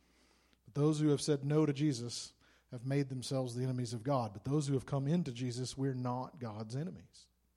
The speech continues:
He's not angry with us. I said, "He's not angry with us." I said, "He's not angry. He is at peace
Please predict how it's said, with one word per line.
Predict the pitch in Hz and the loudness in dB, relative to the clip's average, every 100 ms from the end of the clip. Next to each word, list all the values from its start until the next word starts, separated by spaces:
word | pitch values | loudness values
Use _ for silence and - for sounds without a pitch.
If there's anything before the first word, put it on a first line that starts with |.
| _ _ _ _ _ _ _ _ | _ _ _ _ _ _ _ _
He's | 131 113 | -6 -4
not | 131 135 139 - _ _ - | -2 -2 -2 -6 _ _ -4
angry | 147 165 135 | -2 2 0
with | 113 - | 0 -6
us. | 104 85 - - - _ _ _ _ _ _ | -12 -14 -16 -20 -20 _ _ _ _ _ _
I | - | -8
said, | - 120 | -4 -4
"He's | 110 | -4
not | 123 120 117 120 | -4 -2 -2 -4
angry | 135 143 131 107 | -6 -6 -4 -6
with | 90 85 | -8 -12
us." | - - - - - - - - - _ - _ _ _ - 180 180 - - _ _ - | -16 -18 -18 -18 -20 -20 -20 -20 -20 _ -20 _ _ _ -20 -20 -20 -20 -20 _ _ -12
I | |
said, | 127 170 | -4 0
"He's | 156 131 | 0 0
not | 156 165 175 185 | 2 6 8 6
angry. | 175 180 190 135 80 - _ _ - - | 4 2 0 -4 -8 -14 _ _ -20 -8
He | 160 165 | 0 2
is | 151 | 2
at | 160 147 - | 0 -2 -4
peace | - 208 226 120 - - - | 0 4 4 0 -6 -8 -10